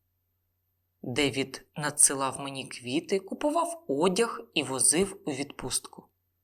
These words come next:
У нього було досить грошей, щоб їх тринькати. Коли він витрачав їх на мене,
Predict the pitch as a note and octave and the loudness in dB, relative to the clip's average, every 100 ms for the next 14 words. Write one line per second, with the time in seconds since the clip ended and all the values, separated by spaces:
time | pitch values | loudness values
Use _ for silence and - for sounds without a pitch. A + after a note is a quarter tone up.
0 | _ _ _ - A#3 A#3 A3 G3 A3+ A3 | _ _ _ -2 0 2 0 0 0 0
1 | E3+ D#3+ B2+ C#3+ B2 A#2+ C#3 - F#3 A3+ | 2 2 4 2 0 -4 2 4 4 4
2 | B3 - A#2+ A#2 D3 E3+ - - B2 B2 | 4 4 2 0 -2 -2 -6 -6 -6 -8
3 | - C3 - - _ _ _ _ _ _ | -10 -10 -10 -12 _ _ _ _ _ _
4 | _ - - D#3 D3 D3+ C3+ D3+ D#3+ D#3+ | _ -6 0 2 2 0 -2 0 0 4
5 | - C3 A#2+ B2 D3+ - G#3+ A#3+ D4+ D4+ | 4 4 0 0 -2 0 0 2 0 0
6 | D4 | -6